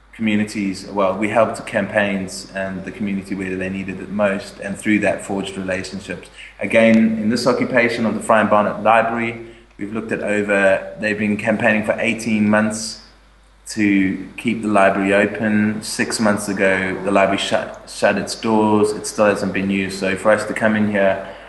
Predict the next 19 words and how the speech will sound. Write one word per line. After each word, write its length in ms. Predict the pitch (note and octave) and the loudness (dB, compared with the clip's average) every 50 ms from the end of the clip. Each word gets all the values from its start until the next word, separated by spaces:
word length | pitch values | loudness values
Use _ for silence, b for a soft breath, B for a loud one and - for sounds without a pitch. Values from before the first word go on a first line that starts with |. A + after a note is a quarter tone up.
| B B | B B
occupy 420 | - G#2+ - B2+ G#2 A2+ A2 G2+ | 0 2 2 2 2 2 2 2
the 80 | F#2+ F#2+ | 2 2
building 380 | F2 G2 G2 G2 G2 G2 F#2+ | 0 0 0 0 -2 -2 -4
and 180 | F#2+ F#2 F#2+ F#2 | -4 -4 -4 -2
reopen 560 | G#2+ A2 A2 G2+ F#2+ G#2 G#2+ G#2 G#2+ A2 G#2+ | 0 0 2 4 4 2 2 0 -2 -2 0
it, 180 | G2+ F#2 - - | 0 0 -2 -2
again, 300 | G2+ G2 G#2+ G2+ G2+ G2 | -4 -2 -2 0 0 -2
it 80 | F2+ | -2
gives 180 | - G#2+ F#2+ G#2 | -4 -4 -4 -4
us 140 | G2+ F#2 - | -6 -8 -8
a 80 | F#2+ | -10
chance 400 | F2+ - G#2 G2 F#2+ F#2+ F#2 - - - - | -6 -2 0 2 2 2 -2 -6 -8 -8 -2
to 280 | F#2+ F2+ F#2 F#2 F2+ - - | 0 2 2 2 0 -2 -8
forge 340 | - - G#2+ G2+ G2+ F#2 | -6 -2 0 0 0 0
relationships 640 | G2 F#2+ F#2 F#2 F#2+ G2+ F2+ - G2 F2+ - - - | 0 -2 -2 -2 -4 -6 -8 -8 -8 -10 -10 -10 -10
with 120 | G2 F2 | -10 -6
people 360 | - G#2+ G2+ F#2 F#2+ F#2+ F#2 | -4 -4 -4 -2 -4 -4 -2
that 140 | F#2+ F#2+ F#2 | 0 2 4
are 300 | F#2 F#2 F#2 F2+ F2+ B | 4 4 2 2 -2 B